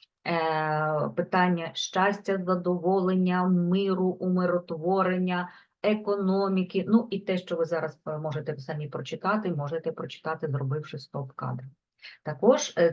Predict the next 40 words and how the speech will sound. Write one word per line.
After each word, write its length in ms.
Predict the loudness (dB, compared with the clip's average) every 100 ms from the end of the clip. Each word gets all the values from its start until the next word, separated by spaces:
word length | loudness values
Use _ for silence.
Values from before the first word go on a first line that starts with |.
| 4
це, 140 | 4
до 160 | 6 6
речі, 320 | 6 6 0
стосується 580 | 0 -6 2 2 2 -4
всієї 420 | -6 -2 0 0
України. 420 | -4 -4 -2 -2
Ми 100 | -2
знаємо, 300 | 0 0 0
що 180 | -6 -8
від 220 | -10 -12
цієї 280 | -10 -8 0
лінії 340 | 4 6 6
це 160 | 2 -6
плюс-мінус 640 | 0 2 2 4 2 0
тисячу 420 | -4 -10 -10 -12
кілометрів. 600 | -10 -6 -4 -6 -6 -8 -4
Але 320 | -2 4 4
й 160 | 4 -2 -2
те, 140 | -2
що 220 | 0 -6
знаходиться 680 | -8 -8 -4 -2 -4 -10 -12
ось 300 | -6 -6 -6 -14 _ _
в 120 | _
цій 240 | -6 -4 2
зоні, 420 | 6 6 6 2 -6
це 140 | -8 -4
також 420 | -2 2 2 2
може 240 | -2 0
дати 380 | 0 0 0 -6 _ _ -10
затих, 760 | -6 0 2 2 6 6 4 -4
да, 180 | -4
таку, 360 | -2 -4 -2 -2 _ _ _ -4
як 260 | 0 0
спокій 920 | -4 _ 6 8 8 6 0 0 -4 -4
після 400 | -4 -4 -2 -2
дуже 340 | 0 -2 0
великих 500 | 0 0 0 -4 -10
таких 360 | -10 -10 -10 -10
військових 480 | -14 -4 -2 -2 -4
подій. 460 | -8 0 0 0